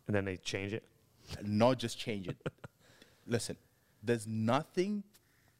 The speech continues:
Speaker 2: there's nothing like Dancing with the Stars. I, it just, it, as, like, as a, as a show to work on, it just has so many people around it, and the, the,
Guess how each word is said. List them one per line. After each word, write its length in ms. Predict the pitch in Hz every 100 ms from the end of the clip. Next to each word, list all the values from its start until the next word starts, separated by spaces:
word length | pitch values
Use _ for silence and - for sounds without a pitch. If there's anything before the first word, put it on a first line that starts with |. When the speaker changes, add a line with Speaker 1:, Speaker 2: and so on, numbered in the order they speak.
| _ _ _ _ 120
Speaker 2:
there's 180 | 117
nothing 540 | 104 104 117 - 147 135
like 380 | 117 92 - - - -
Dancing 300 | 87 - -
with 40 |
the 120 | -
Stars. 200 | - - - _ _ _ -
I, 120 | 90 -
it 280 | 57 104 95
just, 220 | 123 -
it, 140 | 104
as, 240 | 90 95 - 90
like, 180 | 104 98
as 160 | 101 98
a, 100 | 104
as 120 | 95
a 40 |
show 300 | - - 104
to 160 | 104 107
work 340 | 85 87 80
on, 240 | 80 98 131 - - - _
it 140 | 101 101
just 160 | 110
has 180 | - -
so 340 | - - 101
many 500 | 95 95 95 92 92 - _ _ -
people 280 | - 110 101
around 400 | 82 80 85 90
it, 180 | 156 - _ - - _ _ -
and 300 | 107 92 90 - _ _ _ 92
the, 180 | 95 -
the, 100 | 85